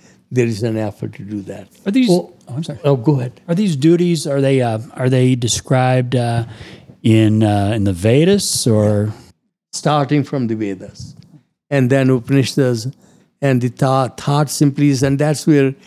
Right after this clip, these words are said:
Speaker 1: human rights issues come, that, uh, in Hinduism, the thought is that you got a duty also. And duty is the one that gives you the right, because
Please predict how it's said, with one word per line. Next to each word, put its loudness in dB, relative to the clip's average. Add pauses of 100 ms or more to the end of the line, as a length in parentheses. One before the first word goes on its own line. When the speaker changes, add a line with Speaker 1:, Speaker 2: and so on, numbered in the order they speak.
(260)
Speaker 1:
human 4
rights -2
issues -2
come, -4 (480)
that, 0
uh, 2
in 4
Hinduism, 2
the -2
thought -2
is -4 (380)
that 0
you 4
got -2
a -2
duty 0
also. -6 (640)
And 2
duty 4
is 2
the 2
one 0
that -2
gives 2
you -2 (380)
the 2
right, -4
because -4